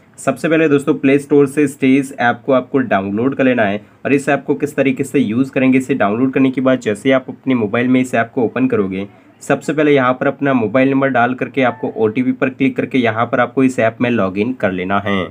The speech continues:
मोबाइल नंबर डालने के बाद ओटीपी आएगा आपके नंबर पर और यहाँ पर ओटीपी फिल करते ही ये जो है एप्लीकेशन कुछ इस तरीके से ओपन हो जाएगी। दोस्तों, इस एप्लीकेशन में आप जो है लेटेस्ट मूवीज, वेब सीरीज वगैरह आप जो है देख सकते हो।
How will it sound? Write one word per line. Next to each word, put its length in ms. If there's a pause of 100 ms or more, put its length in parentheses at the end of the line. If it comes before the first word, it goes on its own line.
(1000)
मोबाइल 260
नंबर 160
डालने 220
के 120
बाद 320
ओटीपी 360
आएगा 240
आपके 220
नंबर 360
पर 180
और 160
यहाँ 260
पर 160
ओटीपी 400
फिल 260
करते 300
ही 160
ये 60
जो 140
है 240
एप्लीकेशन 580
कुछ 200
इस 140
तरीके 280
से 300
ओपन 320
हो 180
जाएगी। 460 (480)
दोस्तों, 300
इस 340
एप्लीकेशन 520
में 180
आप 240
जो 100
है 100
लेटेस्ट 500
मूवीज, 480
वेब 180
सीरीज 380
वगैरह 320
आप 220
जो 100
है 120
देख 320
सकते 300
हो। 280